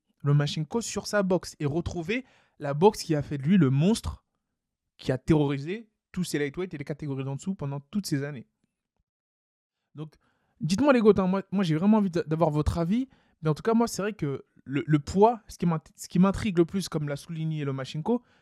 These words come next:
c'est vraiment cette différence de poids, hein, de Devin. Le mec, il ressemble à un, pff, ouais, il ressemble à un, il a la, il,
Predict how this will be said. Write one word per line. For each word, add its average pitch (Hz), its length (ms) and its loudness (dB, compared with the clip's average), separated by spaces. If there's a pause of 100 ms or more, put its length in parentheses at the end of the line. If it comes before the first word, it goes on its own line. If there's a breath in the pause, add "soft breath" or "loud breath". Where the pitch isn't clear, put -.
(160)
c'est - 180 2
vraiment 170 280 4
cette 143 220 -4
différence 160 460 0
de 151 100 6
poids, 156 220 0
hein, 131 60 -4
de 127 120 -4
Devin. 120 360 -2 (540)
Le 139 140 4
mec, 214 360 2 (280)
il 147 100 -14
ressemble 175 480 4
à 139 220 0
un, 131 60 -10 (1300)
pff, - 180 4
ouais, 226 160 6
il - 20 2
ressemble 170 280 2
à 143 80 2
un, 151 100 0
il 151 100 -2
a 147 60 4
la, 143 120 0 (200)
il, 170 180 -6